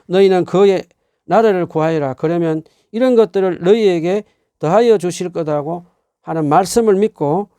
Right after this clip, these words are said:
이제 살아가고 있습니다. 성령님의 도우심으로 이 년이 지나는 동안 저는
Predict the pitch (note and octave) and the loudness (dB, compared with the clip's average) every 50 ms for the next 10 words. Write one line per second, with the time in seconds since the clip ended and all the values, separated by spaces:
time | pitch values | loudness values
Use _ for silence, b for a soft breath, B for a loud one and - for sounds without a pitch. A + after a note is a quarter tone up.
0 | _ - C#3+ C#3 B2+ - G3 F#3 F3+ D#3+ D#3+ D#3+ D3+ C#3+ C3 - - C#3 C3+ C3+ | _ -12 -10 -10 -6 -4 -2 -2 0 0 -2 -2 -2 -4 -6 -6 -8 -10 -10 -10
1 | C#3+ - _ _ _ _ _ _ - - F3+ F3 F#3 F#3 F3+ F3+ F3 E3+ E3 D#3 | -12 -16 _ _ _ _ _ _ -4 -2 0 0 2 2 2 2 0 0 -2 0
2 | - F#3+ G3+ G3 E3+ - D#3+ D3+ C#3 C3+ C#3 C#3+ D#3+ F#3+ G3+ - _ _ _ _ | 0 0 0 0 0 -2 -4 -6 -4 -4 -2 -2 -2 -4 -6 -10 _ _ _ _
3 | _ _ E3 F3+ A3+ A#3+ A#3+ B3 B3 A#3+ A3+ F#3+ - G3+ G3+ G#3 G#3 G#3 G3+ F#3 | _ _ -4 -2 0 2 2 2 2 2 2 0 0 0 0 0 0 0 -2 -2
4 | D#3+ D#3+ E3 E3 D#3 C#3+ C3+ D3+ D#3+ E3 D#3 D3+ E3+ | -2 -2 -2 -2 -4 -4 -4 -4 -4 -2 -2 -4 -4